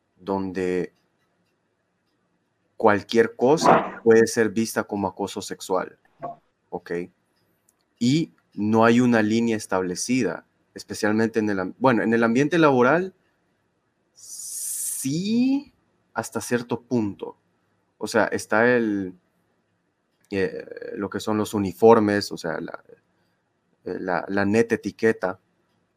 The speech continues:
para, para los trabajadores, pero, vaya, en un ámbito más social no hay una línea establecida. Entonces, ¿qué haces vos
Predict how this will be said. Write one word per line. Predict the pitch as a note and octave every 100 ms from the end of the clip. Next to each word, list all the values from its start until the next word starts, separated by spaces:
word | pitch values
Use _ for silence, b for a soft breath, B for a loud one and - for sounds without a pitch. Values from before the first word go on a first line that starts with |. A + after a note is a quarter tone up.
| _
para, | - F#2+ F#2 F2+
para | F#2+ F#2+
los | F#2
trabajadores, | - F#2+ F#2 F#2+ G2+ F2+ -
pero, | G2+ F#2+ - b b
vaya, | - G#2+ G2+ G#2
en | A2
un | A#2+
ámbito | C3 C3+ C3+ A2+
más | A2+ A#2+
social | G#2+ - G#2 G#2+ D3 E3 _ _ _
no | G#2 A2
hay | A2+
una | B2 A#2
línea | G#2+ A2+ A#2 G#2+
establecida. | - F#2+ F2+ F2 - B2 F2 - _ _ _ _ _
Entonces, | G#2+ G#2 A#2 A2 G#2 - - - _ _ _ _ _ _ _ -
¿qué | C#3 D#3+ G3 -
haces | A#2+ - B2+ B2+ G#2+
vos | G2 A#2+ D#3+ F3+ - -